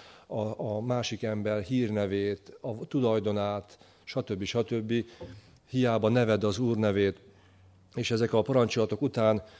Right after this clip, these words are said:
a legeslegutolsó a „ne kívánt” parancsolat. Hát nézzük is meg Mózes második könyve, huszadik fejezetének tizenhetedik versét, hogy mit ír a Biblia erről, hogy, ö,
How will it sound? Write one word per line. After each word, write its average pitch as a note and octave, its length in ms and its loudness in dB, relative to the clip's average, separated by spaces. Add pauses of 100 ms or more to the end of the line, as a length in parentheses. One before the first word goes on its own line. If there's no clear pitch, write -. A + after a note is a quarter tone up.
(140)
a A2+ 100 -4
legeslegutolsó A#2 1040 4
a G2+ 240 0 (580)
„ne A2 120 -2
kívánt” G2+ 440 -2
parancsolat. G2+ 640 -8
Hát A2+ 140 -8
nézzük B2+ 340 2
is A#2 180 0
meg B2 220 2 (280)
Mózes A#2+ 340 0
második A#2+ 440 2
könyve, A#2 540 6 (500)
huszadik A#2 400 2
fejezetének A2+ 640 2
tizenhetedik A2+ 600 2
versét, A2+ 680 4 (560)
hogy A2+ 140 2
mit E3+ 200 6
ír B2 120 6
a G#2+ 80 8
Biblia A2 480 4
erről, A#2 600 4 (840)
hogy, A2+ 320 0
ö, A2+ 140 4